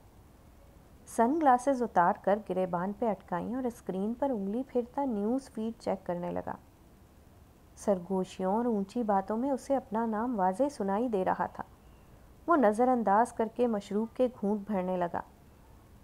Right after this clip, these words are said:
अब वो नहीं छुपेगा, नहीं डरेगा। कौन यकीन करेगा कि उसने किसी को मारना चाहा है?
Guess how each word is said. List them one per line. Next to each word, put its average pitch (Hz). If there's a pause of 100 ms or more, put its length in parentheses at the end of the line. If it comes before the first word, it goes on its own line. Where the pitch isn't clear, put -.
अब 262
वो 214
नहीं 208
छुपेगा, 180 (520)
नहीं 226
डरेगा। 175 (760)
कौन 285
यकीन 240
करेगा 226
कि 302
उसने 254
किसी 247
को 277
मारना 175
चाहा 254
है? 302